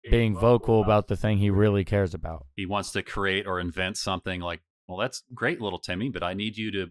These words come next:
Speaker 2: be quiet because
Speaker 1: Yep.
Speaker 2: you're gonna get everyone else off track here."
Speaker 1: Yep.
Speaker 2: And
Speaker 1: And
Speaker 2: we
Speaker 1: most
Speaker 2: can't
Speaker 1: of those
Speaker 2: afford
Speaker 1: kids don't
Speaker 2: that.
Speaker 1: care about that math, but Timmy cares, and you're screwing him.
Speaker 2: Yeah, and I think a lot of the kids, too, see through a lot of the lies of the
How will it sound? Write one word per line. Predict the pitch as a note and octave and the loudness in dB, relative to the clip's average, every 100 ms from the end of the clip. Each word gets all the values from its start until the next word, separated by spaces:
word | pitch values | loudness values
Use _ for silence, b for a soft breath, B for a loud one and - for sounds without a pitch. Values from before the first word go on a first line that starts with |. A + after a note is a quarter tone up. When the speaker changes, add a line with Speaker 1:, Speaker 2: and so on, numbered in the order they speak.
| _ | _
Speaker 2:
be | G2 F2 | -8 -8
quiet | - A2+ A#2 G#2+ G2 | -2 0 0 -2 -8
because | E2+ F#2+ | -6 -4
Speaker 1:
Yep. | F#2+ | -4
Speaker 2:
you're | F2 | -6
gonna | F2+ | -8
get | D2+ F2 | -8 -10
everyone | F2+ G2 G2 | -8 -6 -4
else | G#2 A2+ F2 | -4 -4 -4
off | D#2 | -6
track | - D#2 D#2 - | -6 -8 -8 -8
here." | F2 G#2+ | -6 -4
Speaker 1:
Yep. | G#2+ - _ _ _ F2 | -6 -12 _ _ _ -8
Speaker 2:
And | F2+ F#2+ F#2+ F#2+ F#2+ | -4 -4 -4 -4 -6
Speaker 1:
And | G#2 A#2+ | -6 0
Speaker 2:
we | |
Speaker 1:
most | B2 C3 | 2 2
Speaker 2:
can't | B2 | 2
Speaker 1:
of | |
those | A#2 A#2 | 2 4
Speaker 2:
afford | A#2+ | 2
Speaker 1:
kids | G2 | 4
don't | A#2+ A2+ | 4 4
Speaker 2:
that. | F2+ | 2
Speaker 1:
care | C3+ A#2+ G2+ | 2 2 -2
about | G#2+ G#2 G2+ | -2 0 0
that | G2+ G2 | -2 -2
math, | G2 F#2 - | -2 -4 -4
but | G2+ | -6
Timmy | - A#2 B2+ | -2 0 0
cares, | G#2 G2+ G2 | 2 0 2
and | G2+ | 2
you're | G2 F2+ | 0 0
screwing | - A#2+ G#2+ | 0 0 2
him. | G#2 G#2+ F#2 _ _ _ _ _ _ _ _ | 2 0 -4 _ _ _ _ _ _ _ _
Speaker 2:
Yeah, | - F2 | -6 -4
and | A#2 | -2
I | |
think | D#3 E3 | 0 0
a | |
lot | A#2+ D3 | 0 0
of | |
the | F#2+ | -2
kids, | - F#2 - | -4 -6 -6
too, | - C3 C3 A2 F#2+ F2 _ _ _ _ _ | -4 -2 -2 -2 -4 -10 _ _ _ _ _
see | - C3+ A#2 | -8 -4 -4
through | - A#2 A#2+ A#2 G#2 F2 | -4 -4 -2 -2 -4 -4
a | |
lot | F#2+ G2+ | 0 0
of | F2+ | -2
the | |
lies | E2+ F2+ G2+ F2+ | -2 0 0 -2
of | E2+ D#2+ | -8 -8
the | E2 | -10